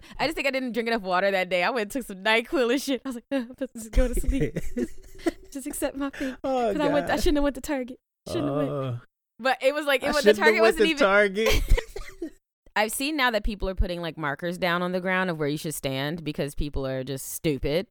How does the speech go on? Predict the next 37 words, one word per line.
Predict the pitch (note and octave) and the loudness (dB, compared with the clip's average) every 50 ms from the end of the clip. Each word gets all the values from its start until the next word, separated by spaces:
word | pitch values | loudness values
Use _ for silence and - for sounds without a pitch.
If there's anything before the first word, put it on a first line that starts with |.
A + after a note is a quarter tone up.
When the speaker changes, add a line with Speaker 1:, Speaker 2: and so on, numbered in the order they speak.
| _ - _ _ - | _ -20 _ _ -6
Speaker 2:
Uh-huh. | A2+ A2+ A2+ A2+ G#2+ G#2 G#2 - - - | -4 -4 -2 -2 -2 -4 -4 -6 -4 -2
Speaker 1:
Um, | D#3+ F3+ F3 E3 D#3+ D#3+ D#3+ E3+ F3+ F#3+ - D#4+ C4+ B3 - C4 A3+ - | 0 2 2 2 2 0 -2 -4 -4 0 2 2 2 2 2 0 -2 -2
<laughs> | - - - - - - - _ - | -4 -12 -18 -20 -20 -20 -10 _ 0
and, | A3 A3 G#3+ G#3+ G#3+ | 0 0 2 2 2
like, | G#3+ G#3 G3+ - - | 0 0 0 0 -2
I'm | G#3+ A3 A3+ | -2 -2 0
in | B3 | -2
the | F4 A#4 | -2 -2
store, | - - F3+ D#3+ D#3 D#3 E3 F#3 - - | -2 -2 0 0 0 0 -2 -4 -6 -6
and, | G3+ G#3+ | -6 -4
you | G#3+ | -4
know, | G#3+ G#3+ | -2 -2
you | A3+ | -2
see | A#3 - B3 A3+ | -2 -4 -4 -4
people | - A#3+ F#3 F#3 F3+ - - - - | -4 -4 -4 -6 -8 -8 -8 -8 -8
all | - B2 - | -6 -8 -6
with | C3 B2+ - | -6 -8 -8
the | - C#3+ | -8 -8
gloves | - - A3+ A#3 A#3 A3 A3 G#3+ G#3+ G#3+ A3+ A3 G#3 | -10 -6 -2 0 2 2 4 4 4 4 2 2 -2
on, | A3+ A3 G#3 G#3 G#3 G3+ G3+ G3 F#3 | -4 -4 -4 -2 -2 -2 -2 -2 -4
and | E3+ | -4
they | D#3+ D#3 | -4 -6
got | E3+ D#3 - | -6 -8 -8
the | E3 | -6
mask | F3 G3+ A#3 B3+ B3 A#3+ A#3+ A#3 A#3+ A#3 - - | -6 -4 -2 -2 0 0 0 0 -2 -2 -4 -2
on | A#3+ A#3+ A#3 A3+ | -2 0 0 0
and | A#3 A#3 A3+ | 0 -2 -2
everything. | A3+ A3+ A#3 - - A#3+ A#3+ A#3+ A#3 A#3 A#3 A#3 - _ _ _ _ _ _ _ _ _ _ | -4 -4 -6 -6 -6 -4 -2 -2 -2 -4 -4 -8 -12 _ _ _ _ _ _ _ _ _ _
But | - - - | -2 -2 -2
then, | - A#3+ A#3 A#3 A3+ | -2 -2 -2 -2 -2
like, | G#3 F#3+ F#3+ F3+ - - - _ _ _ - | -2 -2 -2 -2 -4 -8 -14 _ _ _ -8
you're | F#3 F#3+ F#3+ | -6 -6 -6
standing | F#3+ - G3 F3 E3+ E3 D#3+ D#3 | -4 -2 -2 0 0 0 -2 -2
on | D3+ C#3+ | -2 -2
my | C#3+ C#3 | -2 -2
ass | C3 A2+ C3 A#2 A2 - | -2 -4 -4 -6 -8 -10
cheeks | - - - - - - - - - - | -12 -14 -16 -18 -18 -14 -14 -14 -14 -14